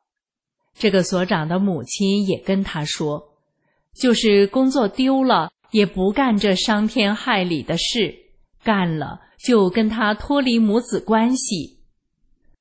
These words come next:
后来，这所长被上调到省厅了。这第二任所长老秦对法轮功的事更是不沾，还说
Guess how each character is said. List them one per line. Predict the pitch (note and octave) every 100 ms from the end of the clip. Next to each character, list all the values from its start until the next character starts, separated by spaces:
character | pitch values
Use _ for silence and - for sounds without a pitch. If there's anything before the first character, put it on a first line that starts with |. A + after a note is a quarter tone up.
| _
后 | A3
来， | F#3+ D#3+ C#3+ F#3 - _ _
这 | - A3+
所 | - G#3+
长 | A3 F3+ E3
被 | F3+ G3
上 | G3 C4 A3
调 | G3+ F#3
到 | G3+ F3+ E3+
省 | - F3+ - -
厅 | - A3+ A3+
了。 | G#3+ D3+ - _ _ _ _ _ _ _ _ _ _ _ _
这 | - B3 A3
第 | A3 C4
二 | B3 D4+
任 | B3+ G#3 G3
所 | - F#3+
长 | G#3 E3+ F3+
老 | G3 D3+ C#3
秦 | - - E3 E3 G#3+ C4 _ _ _
对 | A3 G3
法 | F3+ E3+
轮 | D3+ D3+ E3
功 | F#3+
的 | G3
事 | G3 A#3+ F#3+ D#3+
更 | - C4 G3+
是 | E3 -
不 | -
沾， | D3+ - D#3+ D#3 - _ _ _ _ _
还 | - E3+
说 | E3+ F#3 F3 F3